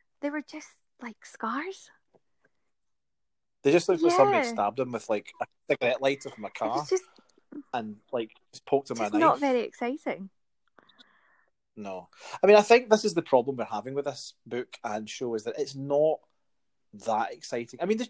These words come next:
Speaker 2: the show was
Speaker 1: The
Speaker 2: quite
Speaker 1: show was.
Speaker 2: tense, a bit, and it was creepy and atmospheric
Speaker 1: Yeah.
Speaker 2: at times, and the castles looked good, the forests they were in
Speaker 1: There was a
Speaker 2: looked good,
Speaker 1: severed
Speaker 2: but
Speaker 1: talking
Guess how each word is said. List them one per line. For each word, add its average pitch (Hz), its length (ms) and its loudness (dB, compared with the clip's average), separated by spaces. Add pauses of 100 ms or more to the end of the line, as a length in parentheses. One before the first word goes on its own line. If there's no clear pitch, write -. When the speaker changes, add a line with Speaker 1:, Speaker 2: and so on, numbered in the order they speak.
Speaker 2:
the 247 80 -2
show 311 220 -2
was 220 340 2
Speaker 1:
The 311 80 -6
Speaker 2:
quite 466 140 -2
Speaker 1:
show 359 120 2
was. 269 640 -2 (160)
Speaker 2:
tense, 131 460 -8
a 151 140 -6
bit, 123 160 -2 (520)
and 147 100 -8
it 131 40 -2
was 135 120 -14
creepy 170 500 -4
and 123 120 -8
atmospheric 120 640 -6
Speaker 1:
Yeah. - 140 -10
Speaker 2:
at - 40 -14
times, 113 760 -8
and 98 440 -10 (480)
the 120 80 -8
castles 127 520 0
looked 127 260 -2
good, 117 420 0
the - 60 -18
forests 120 640 0
they 120 100 -4
were 117 160 2
in 113 80 -2
Speaker 1:
There 214 80 -2
was 214 80 0
a 214 40 -6
Speaker 2:
looked - 120 -16
good, 226 80 4
Speaker 1:
severed 226 240 6
Speaker 2:
but 202 100 0
Speaker 1:
talking 214 300 -2